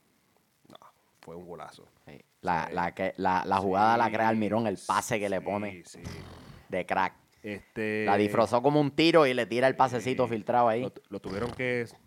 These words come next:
Speaker 1: sacar del, <laughs> del juego, <laughs> pero, pero no, lució, lució muy bien, lució muy bien. Yo creo que,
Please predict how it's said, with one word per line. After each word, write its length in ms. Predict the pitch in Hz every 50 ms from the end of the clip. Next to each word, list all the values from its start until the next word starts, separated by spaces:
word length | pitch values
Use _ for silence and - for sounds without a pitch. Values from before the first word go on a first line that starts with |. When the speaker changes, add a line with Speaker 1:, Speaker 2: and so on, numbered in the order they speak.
| _ _ _
Speaker 1:
sacar 380 | _ - 107 107 - 110 117
del, 280 | 117 117 113 107 101 98 - - - - - _ _ _ _ _ _ _ _
<laughs> 460 | - - - - 147 - - 151 135
del 120 | 107 113
juego, 680 | - - - - - 185 - - - - - - - - - 139
<laughs> 40 |
pero, 320 | 123 117 - 127 - - - _ - - - - - - - - - - - - - -
pero 180 | - 156 165 170
no, 140 | 165 170 175
lució, 240 | 170 151 - 190 -
lució 280 | 135 135 127 143 156 151
muy 140 | 156 143
bien, 140 | 135 123 110 110
lució 220 | 110 - - 139
muy 120 | 147 147
bien. 140 | 143 147 143
Yo 120 | 127 117 117
creo 140 | 120 131 123
que, 560 | 135 127 123 120 117 113 110 104 101 101